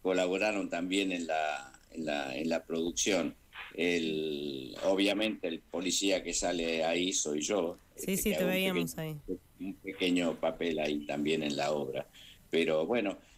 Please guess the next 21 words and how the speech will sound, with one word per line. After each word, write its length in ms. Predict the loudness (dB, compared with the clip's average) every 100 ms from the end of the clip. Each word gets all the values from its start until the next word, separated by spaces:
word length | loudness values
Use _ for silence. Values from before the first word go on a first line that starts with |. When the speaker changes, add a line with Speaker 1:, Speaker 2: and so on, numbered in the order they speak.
| -10
Speaker 1:
te 140 | -2
decía 500 | 0 2 2 2 2
que 120 | -2 -6
esto 500 | -2 0 0 0 -2
fue 180 | -2
un 340 | 0 2 2 0
equipo 520 | -2 -2 -2 -2 0
que 80 | 0
armamos 800 | 2 2 2 0 0 -2 -4 -6 -12
a 140 | -4
partir 500 | -2 -2 0 -2 0
de 120 | 0
una 200 | 2 4
iniciativa 840 | 4 2 2 0 -2 0 0 2 0
que 100 | -2
tuve 280 | 0 2 0
con 400 | -2 -2 0 2
Bruno 320 | 2 2 2
Sister, 540 | 0 0 0 -2 -6 -4
que 100 | -2
es 280 | -2 -2